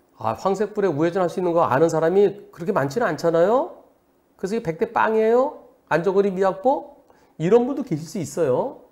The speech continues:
예, 근데 지금은 슈퍼 딜레마 존이면서 황색불일 때 우회전이 되는데 왜 그렇게 급하게 멈췄나요?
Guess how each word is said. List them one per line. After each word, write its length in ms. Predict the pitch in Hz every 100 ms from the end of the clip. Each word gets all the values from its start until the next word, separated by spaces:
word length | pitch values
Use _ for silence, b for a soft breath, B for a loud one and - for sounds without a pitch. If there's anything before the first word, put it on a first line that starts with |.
| _ _ -
예, 360 | 113 98 90 -
근데 240 | 139 156 160
지금은 400 | 147 175 220 214 B B
슈퍼 520 | - 254 254 254 247
딜레마 400 | 240 156 160 156
존이면서 760 | 139 127 120 113 110 - 90 95 _ b b _
황색불일 640 | 160 156 160 160 151 143
때 240 | 170 196 226
우회전이 440 | 190 165 175 170
되는데 440 | 160 165 165 180 156
왜 420 | 220 277 320 320
그렇게 300 | 226 220 220
급하게 320 | - - 175 175
멈췄나요? 1040 | 151 143 160 156 143 151 180 175 151